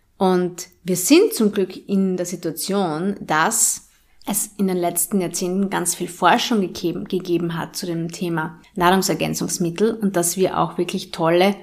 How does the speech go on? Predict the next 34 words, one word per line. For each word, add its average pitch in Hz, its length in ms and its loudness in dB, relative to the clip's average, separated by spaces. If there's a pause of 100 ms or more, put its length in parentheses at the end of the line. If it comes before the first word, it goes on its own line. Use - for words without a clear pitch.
Produkte 196 560 0
haben, 170 400 4 (320)
mit 196 160 -2
denen 185 240 4
wir 180 80 2
uns 175 140 -2
versorgen 170 460 2
können. 185 460 2 (240)
Und 202 200 6
damit 190 280 6
meine 175 380 4
ich - 220 -2 (220)
garantiert 196 680 2
nicht 214 680 6 (580)
irgendein 202 340 8
Magnesiumpulver, 196 840 4
was 190 180 2
du 202 80 2
an 208 80 6
der 202 60 6
Supermarktkasse 185 760 0
mitnimmst. - 600 -2
Ja, 190 300 4 (260)
da 185 80 0
müssen 185 240 2
wir 190 60 2
uns 185 100 0
auch 185 160 4
im 185 140 0
Klaren 165 340 -2
drüber 170 220 -6
sein, 165 280 -2
dass 175 200 -6
hier 196 340 6